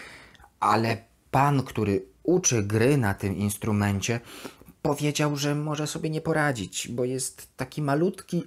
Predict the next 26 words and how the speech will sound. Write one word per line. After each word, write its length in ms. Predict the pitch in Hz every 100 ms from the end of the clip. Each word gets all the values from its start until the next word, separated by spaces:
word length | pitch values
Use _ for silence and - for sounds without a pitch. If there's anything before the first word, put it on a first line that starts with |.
| -
a 200 | - 135 - _ _ _
trąbka 560 | 143 123 117 - 143 143
dosyć 560 | 135 131 - 151 147
ciężka. 760 | - 147 170 170 - - 80 - _ _ _ - - - - - _ _ -
Ostatecznie 720 | 131 135 143 139 202 - 185
Ignaś 500 | 180 180 160 151 -
zgodził 540 | 123 104 110 117 110
się 160 | - 110
na 120 | 107
naukę 480 | 107 104 117 117 107
gry 220 | 104 101
na 120 | 98
skrzypcach. 840 | 95 - - 87 - - - - - _ _ _ _ _ -
A 140 | 226
może 460 | 277 262 208 123 87
za 160 | 85
dwa 240 | 80 90 69
lata, 440 | 50 104 - 107
jak 440 | 85 69 - - - -
troszkę 380 | - 80 - 90
podrośnie 800 | 95 95 127 151 - 135 127 117 - - 160
i 200 | - 95
dalej 480 | 80 - 92 139 143
będzie 320 | 139 139 135
chciał 260 | 131 135 131
trąbkę, 640 | - 131 135 135 - 139